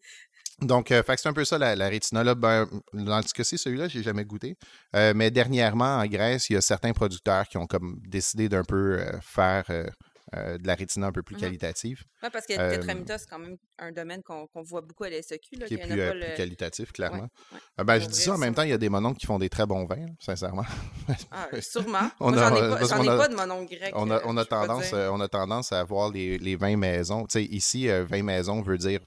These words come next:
Speaker 1: vin cheap, euh, grosso modo, euh,
Speaker 2: Ouais, ouais, ouais.
Speaker 1: le, le carton de trente litres.
Speaker 2: Clairement.
Speaker 1: Mais, euh, mais on oublie que vin maison, c'est, ailleurs en Europe, c'est littéralement le vin qu'ils font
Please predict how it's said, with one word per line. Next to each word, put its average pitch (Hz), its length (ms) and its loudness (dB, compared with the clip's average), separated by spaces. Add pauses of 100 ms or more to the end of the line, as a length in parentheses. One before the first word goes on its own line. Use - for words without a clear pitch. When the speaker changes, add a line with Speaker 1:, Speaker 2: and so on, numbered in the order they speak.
(280)
Speaker 1:
vin 90 340 -4 (640)
cheap, - 260 -8 (680)
euh, 87 120 -12 (140)
grosso 90 340 -8
modo, 90 400 -6
euh, 90 40 -4
Speaker 2:
Ouais, 131 320 -6
ouais, 175 80 -6
ouais. 90 120 -6
Speaker 1:
le, 92 60 -10
le 90 60 -4
carton - 360 -6
de 92 60 -10
trente 90 300 -8
litres. 131 120 -6
Speaker 2:
Clairement. 165 340 -10 (200)
Speaker 1:
Mais, 90 420 -4
euh, - 260 -10
mais 92 140 -6
on 98 180 -4
oublie 107 260 -6
que - 100 -6
vin 98 240 -2
maison, 98 420 -6
c'est, 92 220 -8 (240)
ailleurs 92 420 -2
en 92 120 -4
Europe, 90 340 -6
c'est - 300 -8 (180)
littéralement 90 600 -6
le 90 220 -4
vin 90 220 -6
qu'ils - 200 -16
font 92 200 -8